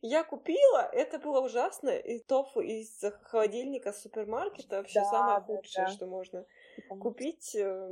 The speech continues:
Speaker 2: Потому что лучше его покупать на рынке, он там вкуснее. <laughs>
Speaker 1: Или в кафешке какой-то приготовленный.
Speaker 2: Да, в кафе это просто идеально, да. Лучше, самый лучший выход — не есть дома. Ну, вообще, допустим, из вкусного мне очень понравилось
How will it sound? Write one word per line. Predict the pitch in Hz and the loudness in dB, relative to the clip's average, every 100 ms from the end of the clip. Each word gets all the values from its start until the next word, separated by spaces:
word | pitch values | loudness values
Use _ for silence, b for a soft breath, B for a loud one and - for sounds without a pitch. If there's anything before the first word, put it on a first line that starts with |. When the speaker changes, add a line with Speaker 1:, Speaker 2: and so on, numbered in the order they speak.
| - | -10
Speaker 2:
Потому | 196 202 _ | -10 -12 _
что | - _ | -20 _
лучше | 214 240 302 254 | 0 4 8 12
его | 214 220 | 12 12
покупать | 208 - 208 247 | 12 10 10 12
на | 190 | 6
рынке, | 190 214 - - - | 4 -2 -2 -2 4
он | 202 | 4
там | 180 | 4
вкуснее. | - 208 - 190 262 - | 0 -8 -2 10 10 10
<laughs> | - | 2
Speaker 1:
Или | 262 254 226 - | 2 4 4 0
в | |
кафешке | - 208 202 185 - - 190 196 - _ | -6 -4 -4 -6 -8 -16 -16 -16 -18 _
какой-то | 208 - 190 190 175 180 185 196 _ - _ | -14 -6 -6 -4 -6 -6 -10 -16 _ -20 _
приготовленный. | 202 196 202 196 190 185 180 180 208 - | -2 0 2 2 0 -6 -14 -16 -18 -6
Speaker 2:
Да, | 240 226 208 | 12 12 12
в | - | 12
кафе | - 208 - 233 | 6 4 10 12
это | 233 208 | 12 4
просто | - 208 - _ | 4 2 2 _
идеально, | 180 - 190 185 185 180 180 | -20 0 4 6 6 4 -4
да. | 190 190 190 190 _ _ _ _ _ | -2 -2 -2 -4 _ _ _ _ _
Лучше, | 226 233 - | -2 0 4
самый | - 320 240 | 6 10 12
лучший | 208 226 180 | 12 10 6
выход — | 175 208 190 | 6 6 4
не | 208 208 | 2 10
есть | 233 - 156 | 12 10 10
дома. | 185 208 196 - | 10 10 2 2
Ну, | 262 | 2
вообще, | 254 381 | 4 12
допустим, | 269 269 311 233 196 | 12 12 6 6 6
из | - | 4
вкусного | - 240 262 - 220 185 | 4 4 6 6 6 6
мне | 185 185 | 6 8
очень | 185 - 208 | 8 6 0
понравилось | 170 175 185 190 170 - - - - - | 4 8 8 8 6 2 0 0 -2 -12